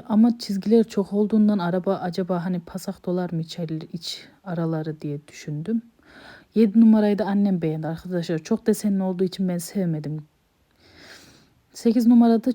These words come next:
çok çizgileri var arkadaşlar. O yüzden fazla beğenemedim. Tabii ki sizlerin fikirleri daha iyi olur benim için.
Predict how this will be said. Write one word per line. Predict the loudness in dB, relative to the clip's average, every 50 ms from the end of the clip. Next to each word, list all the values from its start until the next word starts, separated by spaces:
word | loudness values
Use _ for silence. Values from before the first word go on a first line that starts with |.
| -6 _ _ _ _ _
çok | -4 -2 -2 -2 -2 -4 -8
çizgileri | -6 -6 -4 -4 -4 -2 -2 -2 -4 -4
var | -4 -4
arkadaşlar. | -4 -6 -6 -8 -8 -8 -8 -8 -6 -6 -6 -8 -8 -10 _ _ _ _ -8
O | -4 -2 -2
yüzden | -2 -2 -4 -4 -6
fazla | -6 -6 -6 -4 -4 -6 -6 -4
beğenemedim. | -4 -4 -4 -4 -6 -6 -6 -8 -10 -10 -4 -2 -2 -2 -4 _ _ _ _ _ _ _ _ _ _ _ _ _ _ _ _ _ _ _ _ _
Tabii | -6 -4 -4 -4 -6
ki | -8 -12
sizlerin | -14 -10 -8 -4 -2 -2 -2 -2 -4
fikirleri | -8 -12 -16 -12 -8 -6 -4 -4 -2 -2 -2 -4 -6 _ _ _ _ -6
daha | -4 -2 -2 -2 -2
iyi | -2 -4 -4 -6
olur | -6 -6 -8 -8 -8
benim | -8 -6 -6 -8 -8
için. | -8 -4 -2 -2 -2 -2